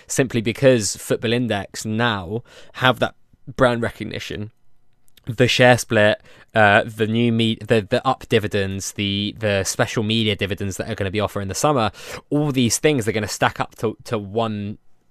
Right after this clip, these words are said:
thing in my mind, and that's, like, greater opportunities for profit for, for everyone. But, uh, Spoonless has a question here. Uh, "Are you concerned that the official share split announcement video only has four point thousand views? Doesn't this suggest the amount of active users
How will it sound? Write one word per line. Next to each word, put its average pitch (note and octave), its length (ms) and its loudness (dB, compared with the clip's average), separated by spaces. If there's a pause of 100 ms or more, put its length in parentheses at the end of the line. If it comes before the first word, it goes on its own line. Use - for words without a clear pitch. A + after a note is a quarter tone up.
(140)
thing A2 260 -2
in G2+ 100 -2
my C#3 200 4
mind, G#2 260 2
and F#2+ 140 -6
that's, - 340 -12
like, A2 300 -6 (260)
greater C3 400 0
opportunities G#2 640 -6
for G#2 140 -4
profit G#2 340 -6
for, G2 160 -2
for - 160 -8
everyone. G#2 580 -2
But, G#2 160 -4 (320)
uh, C3 80 4
Spoonless G#3+ 640 2
has G2+ 140 -4
a G2+ 40 -6
question - 420 -6
here. E2 280 -8 (580)
Uh, B2 280 2
"Are F3+ 180 8
you G#3 160 2
concerned B2+ 560 0
that A2 160 -6
the A#2 200 -4
official A3 440 -4
share E3 260 -2
split - 220 -6
announcement A#2 380 -6
video G#2 220 -2
only F#3 200 -2
has F3 140 -4
four C#3+ 240 -2
point - 200 0
thousand G#2 420 -4
views? F2+ 360 -6 (220)
Doesn't G#3+ 180 0
this A3 140 -4
suggest D#3 400 0
the A#2+ 80 0
amount A2+ 240 0
of G#2 100 -10
active - 380 -8
users G#2+ 500 -4